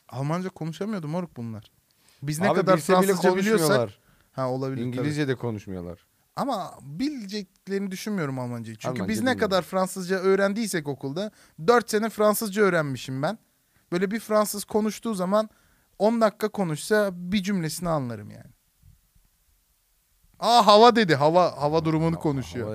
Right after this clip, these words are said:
Speaker 2: hava, havayla ilgili bir şey. Havadan sudan muhabbet ediyorlar. Bilmiyorum abi. Abi bizim okula şeyler gelecekti.
Speaker 1: Vaz mı geçtiler?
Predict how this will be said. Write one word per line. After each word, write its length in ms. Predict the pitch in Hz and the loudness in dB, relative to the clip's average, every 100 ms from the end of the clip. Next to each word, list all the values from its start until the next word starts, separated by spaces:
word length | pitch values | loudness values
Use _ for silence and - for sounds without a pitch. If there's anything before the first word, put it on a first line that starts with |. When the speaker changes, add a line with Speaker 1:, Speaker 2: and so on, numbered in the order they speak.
| 104 | -8
Speaker 2:
hava, 120 | 90 | -10
havayla 300 | 101 117 123 | -6 -4 -4
ilgili 320 | 110 98 98 92 | -6 -8 -12 -14
bir 60 | |
şey. 140 | - 90 | -12 -8
Havadan 340 | 123 139 135 | -4 -2 -4
sudan 360 | 127 117 123 120 | -6 -6 -6 -4
muhabbet 400 | 110 107 107 98 | -6 -8 -10 -12
ediyorlar. 480 | 87 73 71 - - _ _ _ _ _ _ _ _ _ _ _ _ _ _ | -14 -14 -18 -20 -20 _ _ _ _ _ _ _ _ _ _ _ _ _ _
Bilmiyorum 380 | 92 92 82 | -14 -14 -14
abi. 240 | 78 73 76 78 _ _ | -16 -18 -20 _ _ _
Abi 180 | 110 127 | -16 -14
bizim 240 | 120 131 | -12 -10
okula 460 | 135 127 113 120 165 _ | -10 -8 -8 -8 -8 _
şeyler 400 | - - 104 113 | -20 -12 -6 -6
gelecekti. 640 | 107 85 76 98 _ 82 _ _ _ _ _ _ _ _ _ 123 | -6 -10 -12 -20 _ -20 _ _ _ _ _ _ _ _ _ -14
Speaker 1:
Vaz 320 | 117 123 135 | -4 -4 -4
mı 60 | |
geçtiler? 360 | 135 107 - 113 | -8 -10 -16 -20